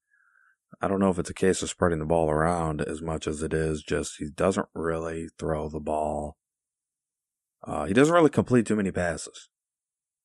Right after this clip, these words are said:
Like, compared to other quarterbacks, he just, the average is, he's below average on completing passes here. So that's what worries me about this Baltimore team is that,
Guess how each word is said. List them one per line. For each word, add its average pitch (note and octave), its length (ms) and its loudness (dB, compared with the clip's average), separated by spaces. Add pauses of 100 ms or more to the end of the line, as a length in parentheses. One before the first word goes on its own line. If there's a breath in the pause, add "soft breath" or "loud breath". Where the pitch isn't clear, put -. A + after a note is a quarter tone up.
Like, - 120 -8 (180)
compared C3 380 0
to B2+ 60 6
other G#2+ 180 4
quarterbacks, D2 500 -8
he D#2+ 100 -16
just, D#2 400 -12 (140)
the D#2 300 -10
average F#2 400 0
is, D#2 240 -10
he's F2 180 -12
below F#2 340 0
average D#2 380 -4
on D2 300 -14 (520)
completing D#2+ 360 -4
passes D#2 480 -10
here. - 140 -20 (1200)
So - 100 -12
that's A#2 300 4
what A2 260 6
worries G#2+ 240 6
me G#2 120 2
about F#2+ 220 4
this F#2+ 120 -6
Baltimore F#2 460 2
team F2+ 280 -4
is E2+ 80 -10
that, F2 160 -2